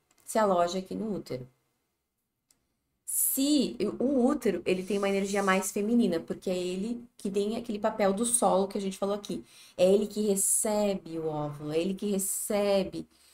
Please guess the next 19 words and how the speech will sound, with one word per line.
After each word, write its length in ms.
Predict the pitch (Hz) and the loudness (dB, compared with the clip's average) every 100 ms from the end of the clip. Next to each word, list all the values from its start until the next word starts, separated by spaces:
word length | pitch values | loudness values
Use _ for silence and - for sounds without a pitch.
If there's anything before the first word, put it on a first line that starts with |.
| _ | _
que 100 | - | -10
faz 240 | - 214 214 | 0 0 0
com 120 | 208 | -6
que 120 | 202 | -4
o 40 | 185 | -2
bebê, 220 | 185 - | -2 -4
que 140 | - | 0
nutre 500 | 196 208 226 214 185 | 2 2 0 -2 -4
o 40 | 170 | 0
bebê. 360 | 165 160 151 - _ - | 0 0 -4 -12 _ -2
O 60 | |
úvu-, 440 | 180 202 208 202 196 | 0 0 -2 -2 0
o 260 | 190 185 | 0 0
útero 260 | 220 240 220 | -2 0 -2
tem 140 | 226 | -2
essa 140 | 208 214 | -4 -4
energia 280 | 196 202 233 | -4 -2 4
muito 400 | 240 254 262 - | 6 6 4 0
feminina. 500 | 226 202 160 139 | -2 -2 -4 -8